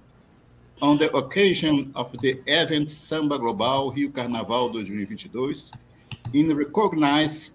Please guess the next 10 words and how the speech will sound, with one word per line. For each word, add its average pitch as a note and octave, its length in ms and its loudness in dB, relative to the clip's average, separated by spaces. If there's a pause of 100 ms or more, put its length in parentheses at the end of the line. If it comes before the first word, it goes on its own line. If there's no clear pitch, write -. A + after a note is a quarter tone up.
of E3 240 -2
your B2+ 520 0
legacy, D#3 720 -4 (520)
how F3 220 2
you E3 180 0
have D#3+ 320 0 (400)
honored D#3 560 2 (520)
your C3+ 380 4
African C#3+ 560 -2
ancestry, C3 640 -6